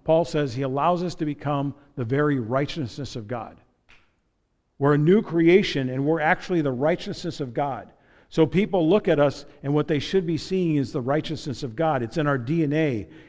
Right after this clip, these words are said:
It's who we are. And the amazing thing about transformation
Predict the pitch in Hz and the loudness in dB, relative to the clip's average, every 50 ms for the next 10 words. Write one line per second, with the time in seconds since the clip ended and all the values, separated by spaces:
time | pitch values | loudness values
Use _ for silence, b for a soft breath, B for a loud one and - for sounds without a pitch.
0 | B - 123 - - - 185 185 170 156 139 135 151 156 147 113 95 90 - - | B -8 -8 -6 -2 0 2 4 6 6 6 6 6 4 4 2 -2 -8 -16 -20
1 | - _ _ _ _ _ _ _ _ _ _ _ _ _ _ _ _ _ _ _ | -20 _ _ _ _ _ _ _ _ _ _ _ _ _ _ _ _ _ _ _
2 | _ _ _ _ _ _ _ _ b b b b b - 139 151 160 156 156 160 | _ _ _ _ _ _ _ _ b b b b b 0 2 4 4 6 6 8
3 | 180 202 214 151 190 180 - - 185 185 180 175 147 151 139 120 - - - - | 8 8 8 8 6 2 0 0 0 2 2 2 2 2 0 0 -2 -6 -6 -2
4 | 190 190 180 - - 165 160 160 165 180 175 - - 170 151 143 139 - | -2 -2 -2 -2 -2 -2 2 2 4 2 2 0 -2 -2 -2 -2 -2 -4